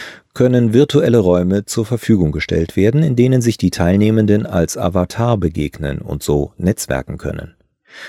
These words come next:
Das ist für viele neu und außergewöhnlich, macht Spaß und kommt gleichzeitig dem Bedürfnis der Teilnehmenden nach Kontakt untereinander entgegen.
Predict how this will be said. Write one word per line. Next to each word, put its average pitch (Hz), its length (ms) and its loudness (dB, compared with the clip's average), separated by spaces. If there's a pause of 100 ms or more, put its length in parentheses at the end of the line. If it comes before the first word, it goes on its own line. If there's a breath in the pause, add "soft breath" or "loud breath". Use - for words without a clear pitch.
(100)
Das - 160 -6
ist - 180 -10
für 85 100 -4
viele 76 320 0
neu 95 360 2
und 101 180 -2
außergewöhnlich, 82 880 -2
macht - 260 -10
Spaß - 420 -2
und 113 300 -4
kommt 101 300 0
gleichzeitig 78 680 -2
dem 85 160 0
Bedürfnis 82 540 0
der 82 140 0
Teilnehmenden 104 800 2
nach 104 240 -2
Kontakt - 500 -4
untereinander 90 760 0
entgegen. - 540 -8